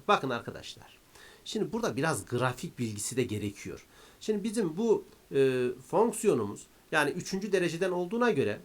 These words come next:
bu fonksiyonumuz arkadaşlar ne yapar? Kıvrılır. Yılan gibi kıvrılarak gider.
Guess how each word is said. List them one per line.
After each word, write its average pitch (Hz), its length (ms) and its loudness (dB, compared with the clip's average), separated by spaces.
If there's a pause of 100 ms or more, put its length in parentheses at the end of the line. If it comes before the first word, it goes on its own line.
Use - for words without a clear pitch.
bu 165 80 -8
fonksiyonumuz 151 640 2
arkadaşlar 135 580 -4
ne 208 60 0
yapar? 196 360 0
Kıvrılır. 156 520 2
Yılan 170 340 6
gibi 180 180 -2
kıvrılarak 156 500 2
gider. - 220 -12